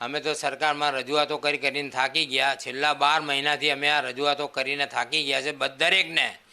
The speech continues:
એવું નથી કે મુખ્યમંત્રી, બધા તમામ, હર્ષ સંઘવી સાહેબને બી કરેલો છે, તમામને લાગતા વળગતાને કરેલા છે. રજૂઆતો કરી, કરીને અમે થાકી ગયા છે કે અમારા પરમિટ આપો, બાળકોની સલામતી જળવાય.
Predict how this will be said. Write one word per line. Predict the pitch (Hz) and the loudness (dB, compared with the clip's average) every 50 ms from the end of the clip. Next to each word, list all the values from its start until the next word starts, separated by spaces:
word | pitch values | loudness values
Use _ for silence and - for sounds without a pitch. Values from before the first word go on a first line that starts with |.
| - - - - - - | -20 -20 -20 -16 -8 -4
એવું | 139 156 170 175 | -2 0 2 2
નથી | 170 165 151 170 175 | 2 2 2 2 2
કે | 160 170 165 170 165 165 | 4 4 4 4 2 0
મુખ્યમંત્રી, | 165 156 147 147 139 - - 160 160 160 156 151 139 156 151 160 160 160 160 165 - - - - - _ _ - | -2 -6 -10 -12 -12 -4 -2 -2 0 0 -2 -2 0 0 0 2 2 2 0 -2 -6 -12 -20 -20 -20 _ _ -2
બધા | 151 160 160 135 180 180 | 0 0 2 2 2 2
તમામ, | 175 175 170 160 170 175 170 170 165 147 | 4 2 0 2 4 2 2 2 0 0
હર્ષ | 123 143 160 156 147 | 0 2 2 2 0
સંઘવી | - 156 151 151 151 151 165 165 | -2 -2 -2 -2 -2 0 0 0
સાહેબને | 139 156 156 160 160 160 160 160 | 2 4 4 4 4 2 0 0
બી | 156 165 | 0 0
કરેલો | 156 160 160 160 160 160 160 160 160 | 0 2 2 4 4 4 4 2 2
છે, | 156 160 165 160 156 - - - - - - - - - - - - - _ _ _ - | 2 2 2 2 2 -2 -6 -16 -20 -20 -20 -20 -20 -20 -20 -20 -20 -20 _ _ _ 2
તમામને | 165 175 190 208 214 208 214 208 208 | 2 4 6 6 6 6 6 6 6
લાગતા | 196 190 185 175 - - 196 185 | 6 6 4 4 4 4 4 6
વળગતાને | 180 180 180 180 180 180 180 175 180 170 175 170 160 - | 6 6 4 4 2 2 2 2 2 2 0 -2 -2 0
કરેલા | - 160 165 180 185 180 175 160 | 0 2 4 4 4 4 4 4
છે. | 151 160 170 165 | 4 4 2 2
રજૂઆતો | 147 143 135 156 170 165 156 170 | 2 0 2 2 2 4 4 2
કરી, | - - 156 156 175 180 | 0 0 2 2 2 2
કરીને | 165 - 160 160 165 170 165 151 | 2 2 2 0 2 0 0 0
અમે | 147 165 | 0 0
થાકી | 156 139 135 143 - - 185 180 | 0 2 0 0 2 2 0 2
ગયા | 160 160 156 147 | 4 2 2 4
છે | 135 160 | 2 2
કે | 160 143 160 | 2 2 2
અમારા | 143 135 135 143 156 160 160 | 0 2 2 2 4 4 2
પરમિટ | 160 - 143 139 143 151 156 143 | 2 0 -2 -2 0 0 0 2
આપો, | 147 143 147 165 180 190 185 170 | 2 2 2 2 4 4 4 4
બાળકોની | 151 139 135 151 160 156 156 156 156 160 165 | 4 4 4 4 4 2 0 -2 -2 0 -2
સલામતી | - - 143 147 151 151 151 151 143 151 151 | -2 0 0 2 2 0 0 -2 -4 -4 -2
જળવાય. | 139 147 147 151 156 156 147 127 - - | -2 0 2 2 4 4 2 2 0 -4